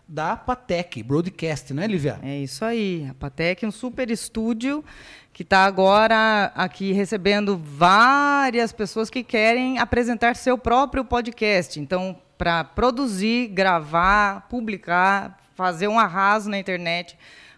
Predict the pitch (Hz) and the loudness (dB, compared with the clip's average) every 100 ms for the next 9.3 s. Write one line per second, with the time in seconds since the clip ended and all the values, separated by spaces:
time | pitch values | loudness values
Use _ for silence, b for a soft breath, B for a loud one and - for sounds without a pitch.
0 | - 160 190 - 190 220 196 214 - 214 | -12 -6 -6 0 0 0 -2 -2 -2 0
1 | 208 214 220 233 220 240 - 262 320 247 | 0 0 -2 0 -2 -4 -4 -4 -2 -4
2 | 233 208 202 254 285 - _ - 202 277 | -2 2 4 4 -2 -20 _ -2 2 2
3 | - - B B 165 127 135 170 107 - | -2 -16 B B -12 -10 -10 -12 -16 0
4 | 269 285 311 285 294 285 269 - 269 277 | 2 2 0 0 2 4 2 2 4 6
5 | 262 208 190 202 185 208 233 262 233 214 | 6 4 0 0 4 6 6 4 4 4
6 | 190 165 165 165 170 196 269 277 196 185 | 0 2 6 6 6 4 0 0 0 0
7 | 180 185 - 254 - 247 247 - - 285 | 0 -4 2 2 4 2 2 0 0 0
8 | 302 311 - 226 233 247 247 254 262 165 | 2 0 0 0 0 -2 -2 -2 0 0
9 | 170 170 | -2 -10